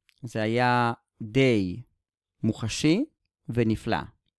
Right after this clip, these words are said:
אז מבחינת המבנה של המשפט, ומבחינת, מבחינת הדקדוק, מה יש לנו פה? קודם כל, חלק מ-,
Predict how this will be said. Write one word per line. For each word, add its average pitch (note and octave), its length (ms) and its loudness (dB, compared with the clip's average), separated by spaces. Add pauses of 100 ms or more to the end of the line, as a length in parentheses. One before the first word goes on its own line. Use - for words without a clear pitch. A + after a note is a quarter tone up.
(1000)
אז C3 180 0
מבחינת F3 560 0
המבנה E3 500 4
של D3+ 220 0
המשפט, B2+ 640 -2
ומבחינת, A#2 440 -2
מבחינת C#3+ 400 -2
הדקדוק, A#2 540 -6
מה C3 160 0
יש C3 180 -4
לנו G2+ 260 -4
פה? F#2+ 300 -6 (760)
קודם A3+ 240 0
כל, D#3 200 4
חלק E3 480 2
מ-, C#3 320 2